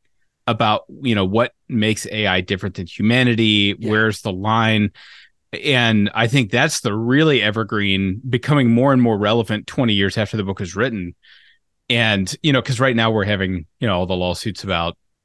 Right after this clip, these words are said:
Speaker 1: uh, you know, they, they're like, uh, you know, "Oh, these bots, they just scrape famous authors and then just kinda mix a bunch of authors together and then make a new thing." And I'm like, "That is crudely the, what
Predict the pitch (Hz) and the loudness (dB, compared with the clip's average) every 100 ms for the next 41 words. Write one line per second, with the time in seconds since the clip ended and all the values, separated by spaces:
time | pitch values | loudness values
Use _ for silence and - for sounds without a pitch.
0 | _ 113 95 90 - 131 117 113 123 120 | _ -4 -2 -2 -2 -2 -2 0 0 0
1 | 120 113 110 95 - - _ _ - 110 | 0 2 0 -2 -4 -14 _ _ -16 -14
2 | 90 98 _ _ _ _ - 147 107 104 | -14 -16 _ _ _ _ -12 -8 -6 -2
3 | 135 131 110 156 151 - - 143 123 123 | 0 0 0 0 0 -2 -4 0 0 0
4 | - - 135 131 131 120 110 113 107 120 | -2 0 0 0 0 0 0 0 0 0
5 | 110 101 98 - - 107 101 98 92 - | 0 0 -4 -8 -4 0 0 0 -2 -8
6 | _ _ - 127 - 139 113 110 113 - | _ _ -6 -6 -2 0 2 0 0 -6
7 | - _ _ _ 117 113 127 113 117 123 | -14 _ _ _ -2 0 0 0 0 0
8 | 117 - 104 104 107 101 98 95 95 98 | -4 -4 -2 2 2 2 0 0 -2 -2
9 | 95 110 - 95 92 92 92 92 _ _ | -2 -2 -2 -4 -4 -2 -2 -4 _ _
10 | _ _ _ _ 139 165 233 254 - - | _ _ _ _ -8 -2 2 2 0 -4
11 | - 202 233 185 139 117 101 110 - 107 | -4 -2 -2 0 2 2 2 -2 -4 -4
12 | 113 | -4